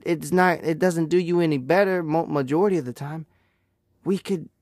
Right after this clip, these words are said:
you know, we could change the way it is. We can make those rules better for us and generations, you know, after. But we'll, I mean, I'm scared. I don't think it will happen, because it's a, it's a very impossible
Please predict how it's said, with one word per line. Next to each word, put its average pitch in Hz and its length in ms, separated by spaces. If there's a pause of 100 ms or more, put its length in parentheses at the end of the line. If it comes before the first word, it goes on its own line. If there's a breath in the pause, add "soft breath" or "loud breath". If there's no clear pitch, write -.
(200)
you 170 100
know, 170 140
we 160 200
could 180 240
change 185 560
the 151 120
way 175 240
it 151 100
is. 180 300
We 170 140
can 147 220
make 160 280
those 170 240
rules 170 180
better 170 320
for 135 180
us 170 300
and 143 160
generations, 156 880 (100)
you 139 140
know, 139 280
after. - 680 (1800)
But 156 140
we'll, 202 320
I 196 100
mean, 185 240
I'm 165 180
scared. 185 460
I 165 140
don't 180 200
think 180 220
it 156 60
will 147 220
happen, 156 360
because 127 320
it's 123 220
a, 123 200
it's 127 140
a 127 80
very 139 420
impossible 127 1000